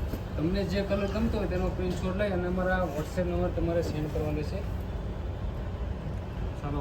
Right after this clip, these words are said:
કલર જોઈએ. આપણે WhatsApp નંબર સ્ક્રીન ઉપર અને ડિસ્ક્રિપ્શનમાં આપેલો છે.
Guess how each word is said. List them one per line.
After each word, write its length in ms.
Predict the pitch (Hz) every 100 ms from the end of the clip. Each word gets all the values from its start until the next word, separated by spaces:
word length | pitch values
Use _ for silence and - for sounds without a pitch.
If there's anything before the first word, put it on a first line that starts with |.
| -
કલર 200 | 143 143 147
જોઈએ. 240 | 160 165 - - - - - - - -
આપણે 180 | 143 147 151
WhatsApp 260 | 165 180
નંબર 200 | 175 165 -
સ્ક્રીન 220 | 165 175
ઉપર 160 | 175 185 175
અને 100 | 175 151
ડિસ્ક્રિપ્શનમાં 540 | 151 170 165 170 160
આપેલો 240 | 151 160 160
છે. 80 | 175